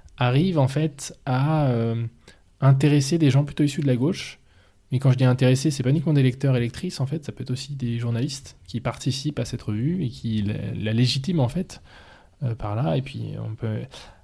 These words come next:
alors que c'est une revue qui est fondamentalement homophobe et antiféministe, hein, et issue de la Manif pour tous,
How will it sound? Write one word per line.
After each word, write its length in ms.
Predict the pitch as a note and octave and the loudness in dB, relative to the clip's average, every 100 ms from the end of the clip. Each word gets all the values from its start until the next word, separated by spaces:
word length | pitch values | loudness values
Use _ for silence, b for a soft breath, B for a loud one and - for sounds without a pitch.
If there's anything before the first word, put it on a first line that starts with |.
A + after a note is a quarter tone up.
| B2 | 4
alors 240 | C3 D#3+ | 4 4
que 80 | C#3+ | 2
c'est 120 | D3 | 4
une 80 | D3+ | 6
revue 280 | D3 D3+ D#3+ | 6 4 2
qui 80 | |
est 40 | B2+ | 2
fondamentalement 1040 | C#3 A#2+ B2 B2+ B2 B2 A#2+ B2 B2 - - _ | 4 2 4 4 2 0 2 2 0 -4 -12 _
homophobe 420 | C#3 C3+ C3+ C3 | 6 8 8 4
et 40 | A#2 | 0
antiféministe, 560 | A2+ - A2+ D3 - | 0 -2 -2 -2 0
hein, 180 | C#3+ D3 | 0 2
et 80 | A#2+ | 0
issue 420 | - G#2+ B2 - | -2 -6 -6 -6
de 60 | A2 | -4
la 60 | |
Manif 220 | G#2+ G#2+ - | -2 -4 -6
pour 140 | A2+ | -6
tous, 360 | D#3+ F3 - | -4 -4 -6